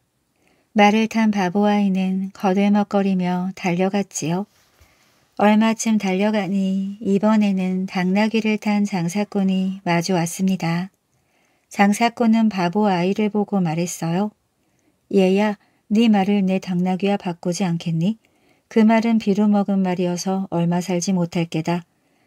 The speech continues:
그러나 이 당나귀는 아직 젊은 놈이어서 잘만 돌봐주면 오래오래 살 게다. 어떠냐?" 듣고 보니 그 말도 그럴듯했습니다. 그래서 바보아이는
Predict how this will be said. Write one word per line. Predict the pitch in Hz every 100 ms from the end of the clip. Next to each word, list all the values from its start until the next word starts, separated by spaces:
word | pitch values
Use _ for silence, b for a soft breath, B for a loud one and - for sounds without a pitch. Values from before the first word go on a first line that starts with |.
| _
그러나 | - 220 226 220 220
이 | 220
당나귀는 | 196 180 196 202 190 190 190 -
아직 | 180 175 190
젊은 | - 180 190 190
놈이어서 | 180 175 165 202 208 b b b b
잘만 | - 196 214 226
돌봐주면 | 214 208 208 208 190 202 190
오래오래 | 180 175 185 180 180
살 | 190
게다. | 175 180 170 165 175 _ _ _ _ _ -
어떠냐?" | 180 170 175 165 196 - _ _ _ _ _ _ _ _ -
듣고 | 214 - 226
보니 | 220 214 214
그 | -
말도 | 190 196 202 208
그럴듯했습니다. | 196 196 190 185 202 214 208 - 202 196 160 165 185 _ _ _ _ _ _
그래서 | - 214 214 220
바보아이는 | 214 190 175 208 208 202 185 185 185 185